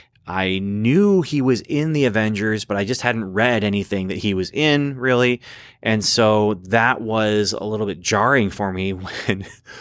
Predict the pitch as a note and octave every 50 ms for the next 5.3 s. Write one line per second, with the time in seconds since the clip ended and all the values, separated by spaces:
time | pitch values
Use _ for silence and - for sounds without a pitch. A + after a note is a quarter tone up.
0 | - - - _ _ - A#2 A#2 B2+ C#3+ D#3+ F3 E3+ D#3+ D3 B2 - - A#2 A#2
1 | A#2 A#2 A#2 A2+ A2 A#2 - - - B2 A#2+ G#2 G#2 B2 D3 E3 C3+ G#2+ G#2 -
2 | - - - A2 G#2 A2+ A2+ A2 A2 G#2+ G#2+ G#2 G2+ G2+ G2+ G2+ G2+ F#2+ F2 -
3 | _ _ _ _ _ _ - - A#2 B2+ C#3+ - - C#2 C#2+ E2 - G2 F#2+ -
4 | - - - - A2 A2+ C3+ C3 G2 E2+ E2+ F#2 F2 F2 - - - - A#2+ B2
5 | C#3+ C3 E2 - -